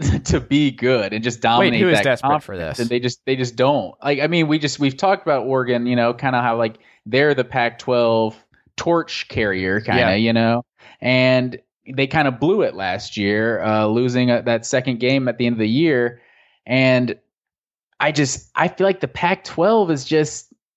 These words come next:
Speaker 1: I don't know, the reputation of the conference is so down. I honestly, my personal opinion is ever since pro football came to Los Angeles,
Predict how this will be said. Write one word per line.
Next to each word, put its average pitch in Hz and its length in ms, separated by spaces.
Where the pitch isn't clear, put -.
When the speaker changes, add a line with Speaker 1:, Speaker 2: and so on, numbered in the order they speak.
Speaker 1:
I 156 160
don't 180 140
know, 185 100
the 143 120
reputation 156 720
of 123 120
the 110 80
conference 139 580
is 110 180
so 117 220
down. 110 640
I 165 160
honestly, 175 440
my 151 240
personal 156 420
opinion 143 480
is 120 180
ever 139 300
since 135 640
pro 147 480
football 147 640
came 135 260
to 131 80
Los 120 340
Angeles, 135 720